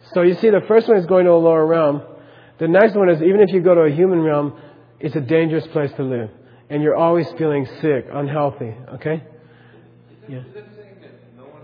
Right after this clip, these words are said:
Speaker 2: who's in this world right now is killed in their last life?
Speaker 1: Um, we can say that no one who is in this desire realm plane right now had a karma at the end of their last life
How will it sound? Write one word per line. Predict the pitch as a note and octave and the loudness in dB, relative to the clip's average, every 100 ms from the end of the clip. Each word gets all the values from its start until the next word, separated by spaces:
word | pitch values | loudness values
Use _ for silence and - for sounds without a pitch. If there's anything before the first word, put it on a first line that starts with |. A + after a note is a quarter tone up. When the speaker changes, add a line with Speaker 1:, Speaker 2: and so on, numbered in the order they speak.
| D3+ | -20
Speaker 2:
who's | C3+ A#2+ | -20 -20
in | C#3 _ | -20 _
this | B2+ A#2+ A#2+ | -20 _ _
world | A#2+ A#2+ A2+ | -20 -20 -20
right | A2+ A2 A2 A2 | -20 -20 -20 -20
now | A2 A2 | -20 -20
is | G#2+ _ | _ _
killed | A2 A2 G#2+ | -20 -20 -20
in | |
their | G2+ G2+ G2 _ _ _ G2+ | -20 -20 _ _ _ _ -20
last | - - - - - | -20 -20 -20 -20 -8
life? | |
Speaker 1:
Um, | F3+ F3 E3+ - | -4 -4 -6 -2
we | G3 A#3 | -2 0
can | A#3+ F#3 | -2 -2
say | G#3+ G#3 G3 | 0 2 2
that | F3 D#3+ | 2 0
no | E3+ F3 G#3 | -4 0 2
one | A3 G#3+ | 2 0
who | F#3 F3 | 0 0
is | D3 | -2
in | D3 F3 E3 | -2 -2 -2
this | D#3 F#3+ | -2 -2
desire | F3+ E3 E3 E3 E3 D#3+ | -2 -4 -2 -2 0 0
realm | D3+ D#3 D3+ C3+ | 0 0 -2 -4
plane | - E3+ D#3+ D3+ | -2 0 0 0
right | D3+ D3+ D3 | 0 0 0
now | C#3+ D3+ C3 C3 - - - - _ _ - | 0 0 -2 -4 -10 -20 -20 -20 _ _ -8
had | E3 D#3+ | -4 -2
a | C#3 | -4
karma | - F#3 G3 E3+ D3+ | -4 -2 0 0 -2
at | C#3 | -2
the | D3+ D3+ | -2 -2
end | D#3+ | -4
of | C#3+ | -4
their | C#3 | -4
last | C#3+ D#3 D3 - | -2 -4 -6 -8
life | C3+ B2+ | -6 -6